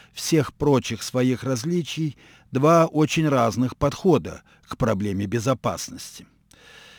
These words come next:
Например, западное представление о безопасности по сути своей метафизично. Оно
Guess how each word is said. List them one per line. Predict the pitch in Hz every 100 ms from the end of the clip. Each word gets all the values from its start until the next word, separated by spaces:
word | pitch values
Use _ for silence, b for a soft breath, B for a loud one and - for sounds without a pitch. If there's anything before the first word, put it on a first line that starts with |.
| B 123
Например, | 110 139 135 123
западное | 113 160 185 165 135
представление | 120 110 - 117 135 156 135
о | 110
безопасности | 104 104 101 180 190 151 117 - 85 90 b b b _
по | 110
сути | 104 - 170 165
своей | - 131 104 101 139 156 - _ _ _
метафизично. | 101 127 151 170 - 175 156 165 123 - 104 87 85 87 b b b b _ b b b b -
Оно | 113 113 135 180 196